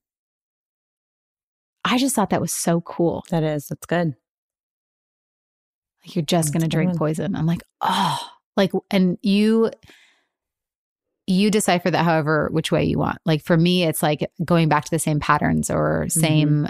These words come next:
Speaker 1: um, same things that I know that, like, I don't deserve.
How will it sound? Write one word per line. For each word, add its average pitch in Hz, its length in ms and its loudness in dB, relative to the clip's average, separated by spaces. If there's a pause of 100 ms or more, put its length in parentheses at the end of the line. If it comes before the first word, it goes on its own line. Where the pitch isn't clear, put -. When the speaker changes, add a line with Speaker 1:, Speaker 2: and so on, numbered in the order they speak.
Speaker 1:
um, 151 500 0 (260)
same 156 600 0
things 160 320 2
that 160 120 0
I 160 180 2
know 156 440 2
that, 151 140 0
like, 156 180 -2
I 151 80 0
don't 151 260 0
deserve. 180 480 0